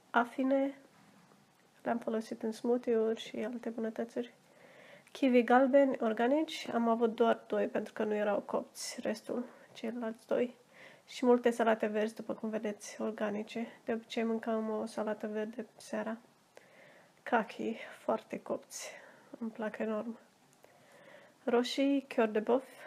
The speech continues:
eco, sfeclă roșie, eco și ea.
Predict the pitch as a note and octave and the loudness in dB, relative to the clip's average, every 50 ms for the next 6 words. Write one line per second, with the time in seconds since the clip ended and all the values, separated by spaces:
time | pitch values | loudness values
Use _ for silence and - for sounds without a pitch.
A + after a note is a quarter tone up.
0 | - - - - - - - - - - - - A#3 A3+ - - A3+ A#3 A#3+ B3+ | -18 -18 -18 -18 -20 -20 -20 -20 -20 -10 -4 -2 -2 -2 0 -2 0 0 0 -2
1 | B3 - - - - _ _ _ _ _ _ _ _ _ _ _ _ _ _ _ | -6 -10 -16 -20 -20 _ _ _ _ _ _ _ _ _ _ _ _ _ _ _
2 | _ - - _ _ _ _ _ _ _ _ _ _ _ _ _ _ _ _ _ | _ -20 -20 _ _ _ _ _ _ _ _ _ _ _ _ _ _ _ _ _
3 | - - _ _ - - - - - - _ _ - - - - A#3+ A#3 - - | -20 -20 _ _ -20 -20 -20 -20 -20 -20 _ _ -20 -8 0 2 2 2 2 0
4 | G#3+ G#3+ A3+ A#3 B3+ B3+ - - - A#3+ A#3 A#3 A#3 A#3 A#3+ B3 B3 - - - | -2 0 2 2 0 0 -2 -4 -2 0 2 2 2 0 -2 -4 -6 -8 -14 -20
5 | - - - _ _ _ - - _ _ _ _ _ _ _ - _ - B3 A3+ | -20 -20 -20 _ _ _ -20 -20 _ _ _ _ _ _ _ -18 _ -4 -4 -4
6 | A3+ - - A3 A#3 A#3 A#3 A#3+ - - - A#3 A#3 A#3 A#3 | -4 -2 -2 -2 -2 -2 -4 -6 -8 -8 -6 -6 -4 -4 -6